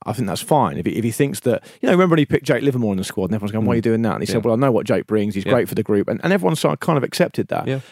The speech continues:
Speaker 1: I'm not saying that. What I'm, what I'm saying is the thin end of the wedge is to shoehorn these players in, and the, the, the, <laughs> the, the thick end of the wedge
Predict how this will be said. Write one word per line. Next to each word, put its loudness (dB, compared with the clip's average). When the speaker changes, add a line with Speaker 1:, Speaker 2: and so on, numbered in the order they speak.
Speaker 1:
I'm 4
not 2
saying 2
that. 0
What 2
I'm, 0
what 0
I'm 0
saying 2
is 2
the -2
thin 2
end 4
of 0
the 4
wedge -2
is -4
to -6
shoehorn 0
these -4
players 0
in, 0
and -2
the, -6
the, -18
the, -2
<laughs> -20
the, -4
the -2
thick 2
end 0
of -2
the -2
wedge -2